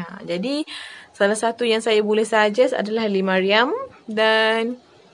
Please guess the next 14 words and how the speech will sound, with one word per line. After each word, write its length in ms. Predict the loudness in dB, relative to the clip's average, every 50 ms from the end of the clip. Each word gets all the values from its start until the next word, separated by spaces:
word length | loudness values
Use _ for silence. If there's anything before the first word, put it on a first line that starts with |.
| -20 -20 -12 -10
itulah, 460 | -8 -6 -4 -2 0 0 -2 -2 -4 -10
maksudnya, 1000 | -10 -8 -8 -8 -8 -8 -6 -4 -2 0 2 4 4 2 2 2 0 0 0 -2 -2 -6 -14 -20 -20 -20 -4 0
pastikan 580 | 0 0 0 -2 -6 -8 -4 0 0 0 0
kita 300 | -2 -6 -8 -10 -10 -6
cantik 640 | -4 -2 -2 -2 -4 -4 -4 -2 -2 -2 -2 -4 -4
dekat 160 | -2 -2 0
rumah 360 | 0 -2 0 2 2 2 2 0 -2 -4 -8 -14 -14
dan 800 | -10 -6 0 2 2 4 4 4 2 2 0 0 0 -2 -4 -6 -8 -14 -20 -20 -20 -20 -20 -20 -20 _ -2 0
menjaga 560 | 0 2 2 2 2 2 2 2 0 -2 -2
kecantik-, 640 | 0 0 0 2 0 -2 -2 -8 -18 -20 -10 -4 -4
kecantikan 480 | -2 -2 -2 -2 -4 -4 -2 -2 -2
diri 160 | -2 -2 -4
kita 320 | -6 -8 -8 -6 -6 -8 -4
tu 160 | -4 -2